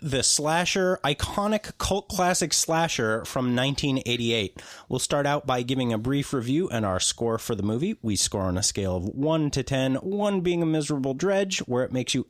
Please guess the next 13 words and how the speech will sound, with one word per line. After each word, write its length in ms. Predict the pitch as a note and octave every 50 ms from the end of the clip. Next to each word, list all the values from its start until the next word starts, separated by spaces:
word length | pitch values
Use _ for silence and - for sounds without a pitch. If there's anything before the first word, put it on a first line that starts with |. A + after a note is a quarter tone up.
| _ _
angry 320 | D#3+ E3+ F3+ F3+ F3 F3+ F3
that 120 | D3+ B2
you 80 | C3 C3
had 140 | D3 D3+ B2+
to 80 | A#2+
watch 340 | G2 G2+ B2+ D3+ F3 - -
it, 160 | E3+ E3+ - - - - - -
five 420 | - - - G#2 F#2+ F#2 F#2 F#2
being 200 | F#2 G#2+ G#2 G#2+
a 20 | G#2
totally 380 | - C3 A#2+ A#2+ A#2+ A#2 A#2+ - -
average 480 | C#3 D#3+ F3 F3 D#3+ C#3 C3 B2 - -
film 420 | - A#2+ A2+ A2+ A#2+ C3 E3